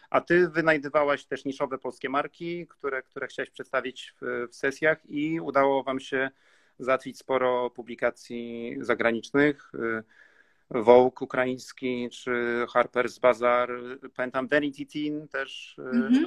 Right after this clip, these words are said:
Speaker 1: bry-, brytyjski.
Speaker 2: Sporo
Speaker 1: E,
Speaker 2: takich,
Speaker 1: także
Speaker 2: e, internetowych też magazynów, e, szukaliśmy opcji wszędzie, gdzie się dało i, e, dla tych, którzy dopiero zaczynają, zawsze taką mam radę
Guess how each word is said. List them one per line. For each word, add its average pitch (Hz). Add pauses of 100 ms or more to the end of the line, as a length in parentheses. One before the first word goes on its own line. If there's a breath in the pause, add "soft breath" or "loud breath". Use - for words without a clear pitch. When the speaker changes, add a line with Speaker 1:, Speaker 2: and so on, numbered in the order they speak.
Speaker 1:
bry-, -
brytyjski. 135 (260 soft breath)
Speaker 2:
Sporo 320
Speaker 1:
E, -
Speaker 2:
takich, 302
Speaker 1:
także 285
Speaker 2:
e, 277 (360)
internetowych 285
też 226
magazynów, 233 (180)
e, 214
szukaliśmy 233
opcji 220 (220)
wszędzie, 233
gdzie 202
się 240
dało 220
i, 220 (360 soft breath)
e, 190
dla 214
tych, 233
którzy 214
dopiero 226
zaczynają, 220
zawsze 208 (640)
taką 214
mam 214
radę 254